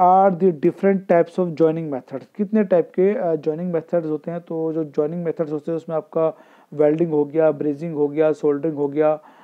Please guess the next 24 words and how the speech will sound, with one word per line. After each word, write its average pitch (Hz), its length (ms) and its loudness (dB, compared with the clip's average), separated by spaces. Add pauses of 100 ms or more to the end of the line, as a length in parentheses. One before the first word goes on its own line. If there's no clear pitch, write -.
(180)
मैकेनिकल 170 520 0
फास्टनिंग 160 480 -2
हो 156 120 0
गया 156 240 -2
और 160 100 0
आपका 160 220 -2
एडहेसिव 156 400 -2
बॉन्डिंग्स 156 520 0
वगैरह 156 240 0
हो 143 120 -2
गई। 151 200 -8 (400)
तो 196 60 -4
ये 190 140 0
जितने 180 360 -4
भी 180 160 -4
आपका, 175 320 -2
ये 160 160 -6
आपका 175 200 -6
जॉइनिंग 165 440 -2
मेथड्स 147 360 -8
के 147 100 -6
अंदर 123 220 -10
आते - 260 -18
हैं, 101 140 -20